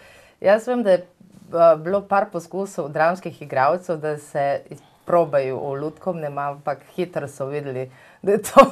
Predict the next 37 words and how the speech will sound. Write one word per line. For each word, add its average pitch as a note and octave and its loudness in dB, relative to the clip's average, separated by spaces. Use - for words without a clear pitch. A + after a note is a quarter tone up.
<laughs> - -20
da F3+ 6
je F3+ 4
to G#3+ 4
zelo G3 2
zahteven, E3+ 2
eh, C#3+ 0
zahtevno F3+ 0
delo F3+ 0
in D#3+ -6
da D3+ 2
ni F#3+ -6
tako F#3+ 0
enostavno, D#3+ -4
kak D3+ -10
izgleda, D3 -6
ne. A#2 -10
Sploh, A#3 0
če G3 6
si F#3+ -8
predstavljate, F#3 2
da D#3 8
ti, G3+ -8
ko F#3 -8
si F#3 -4
na E3+ 0
odru E3+ 2
kot - -4
igralec, F3 4
imaš F#3+ 0
pa E3 6
več E3+ -2
način F#3 -2
izrabe, F3 6
imaš E3+ 0
svoje F3+ -2
telo, E3+ 0